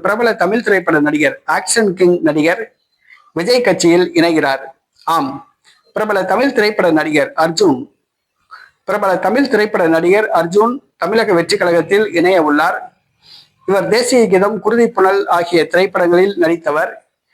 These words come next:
ஆகஸ்ட் பதினைந்தாம் தேதி பிறந்தார். ஆகையால் தேசப்பற்று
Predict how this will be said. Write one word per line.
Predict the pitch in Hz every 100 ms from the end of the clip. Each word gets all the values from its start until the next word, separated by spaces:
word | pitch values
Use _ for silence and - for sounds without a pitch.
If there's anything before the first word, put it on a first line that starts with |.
| - _ _ _
ஆகஸ்ட் | - 240 269 - 196
பதினைந்தாம் | 190 214 202 190 180
தேதி | 185 190 165
பிறந்தார். | 170 170 175 202 - 175
ஆகையால் | 175 180 185 175
தேசப்பற்று | 208 233 190 -